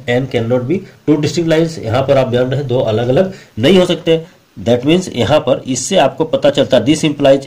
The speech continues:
L is equal to M होना चाहिए, लेकिन question आपका distinct है, तो इसका contradicts our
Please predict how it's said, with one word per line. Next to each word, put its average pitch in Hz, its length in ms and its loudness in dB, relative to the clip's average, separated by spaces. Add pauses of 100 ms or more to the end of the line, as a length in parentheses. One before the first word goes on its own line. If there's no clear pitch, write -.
L 156 300 2
is 139 240 0
equal 143 220 0
to 143 120 -4
M 175 180 2
होना 180 180 4
चाहिए, 165 320 -4 (260)
लेकिन 165 300 -2
question 156 380 -2
आपका 139 220 0
distinct 127 420 -2
है, 170 100 0
तो - 360 -14
इसका 143 200 -4
contradicts 127 680 0
our 113 220 0